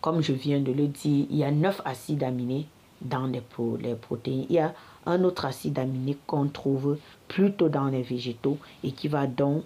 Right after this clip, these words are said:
permettre l'utilisation donc de cet acide aminé-là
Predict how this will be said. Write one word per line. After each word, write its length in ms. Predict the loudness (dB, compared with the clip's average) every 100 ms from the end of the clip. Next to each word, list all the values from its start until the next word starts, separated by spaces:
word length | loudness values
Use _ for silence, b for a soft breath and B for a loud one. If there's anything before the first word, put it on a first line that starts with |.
| -2
permettre 540 | 0 2 2 0 2
l'utilisation 1200 | 4 4 4 2 0 2 2 2 0 -2 -2 -2 -4 B B -6
donc 320 | -2 -2 0
de 80 | -2
cet 280 | -2 -4 -4
acide 560 | -8 -8 -4 -2 -2 -4
aminé-là 600 | -8 -6 -4 -4 -2 -4